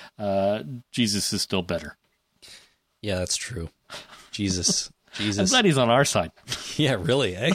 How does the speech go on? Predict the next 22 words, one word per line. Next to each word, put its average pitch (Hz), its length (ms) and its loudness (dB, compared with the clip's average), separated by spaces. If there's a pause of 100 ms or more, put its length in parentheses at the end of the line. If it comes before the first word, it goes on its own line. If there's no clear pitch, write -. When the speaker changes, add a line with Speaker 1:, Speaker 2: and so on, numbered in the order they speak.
(140)
Speaker 2:
<laughs> - 720 -2
We 139 120 2
found 151 280 0
him 95 120 -4
first. - 400 0 (160)
<laughs> - 160 -2
Speaker 1:
Yeah. 120 280 2 (640)
Speaker 2:
Well, 139 140 2
no, 160 120 2
we 107 120 4
didn't. 147 300 0 (220)
The - 80 -8
Saviors 127 420 2
found 92 260 0
him, 92 160 -2
but 90 200 -2 (100)
they 101 120 -2
didn't 95 260 0 (520)
get 92 160 -4
along 120 320 0
so 85 140 -6
well. 80 220 -10